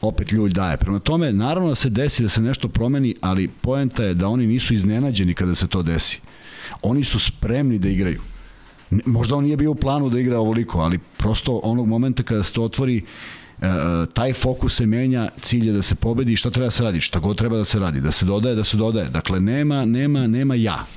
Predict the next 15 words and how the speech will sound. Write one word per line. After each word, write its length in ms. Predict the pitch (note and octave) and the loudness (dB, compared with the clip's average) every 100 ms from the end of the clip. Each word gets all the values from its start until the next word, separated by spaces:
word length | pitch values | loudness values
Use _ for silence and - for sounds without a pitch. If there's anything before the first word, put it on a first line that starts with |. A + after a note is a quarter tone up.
| - | -6
U 100 | G2+ | -2
to, 160 | F#2+ C3 | 0 0
u, 160 | A#2 G#2+ | 0 0
deluje 340 | A2+ D3+ D#3 | 2 2 2
mi 120 | C#3+ | 2
da 140 | A#2+ A#2 | 2 2
u 300 | G#2 G2+ G2+ | 2 2 2
Realu 480 | G#2 A#2 C#3+ C#3+ A2+ | 2 0 0 0 0
nema 540 | G2 G#2 A2+ G#2+ G#2 - - - D#3 D#3+ - - - - - - - - - | 0 2 2 0 0 -4 -10 -4 -2 -2 -6 -12 -14 -16 -18 -20 -20 -8 -4
e, 640 | F#2+ F2 F2+ D#2 F2 C#2 | -2 0 0 0 -2 0
individualno-, 720 | D#2 G#2 G2+ G#2 F#2+ F#2 F#2+ | 0 2 2 0 0 0 0
indivi-, 380 | A#2 G#2 G2 G2+ | 0 0 2 0
individualnosti 1000 | A2 G2+ G2+ F#2 G2 G#2+ C#3 C3+ - A#2 - - | 2 2 2 0 0 0 0 -2 -2 -4 -2 -2
iznad 320 | A2 G#2 - | 0 0 0
kolektiva. 440 | F#2 D2 - - | -2 -2 -4 -4